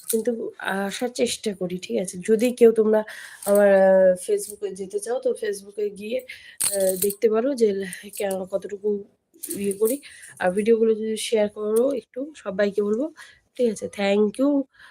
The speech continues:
দাদাভাই কেমন আছেন একটু জানাবেন।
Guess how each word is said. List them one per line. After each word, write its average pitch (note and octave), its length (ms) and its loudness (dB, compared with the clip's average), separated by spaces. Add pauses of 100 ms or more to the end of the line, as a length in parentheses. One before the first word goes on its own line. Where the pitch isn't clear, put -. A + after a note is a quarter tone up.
(200)
দাদাভাই G#3 360 -2
কেমন G3+ 380 0
আছেন G3+ 320 0
একটু G#3 280 0
জানাবেন। F#3+ 600 0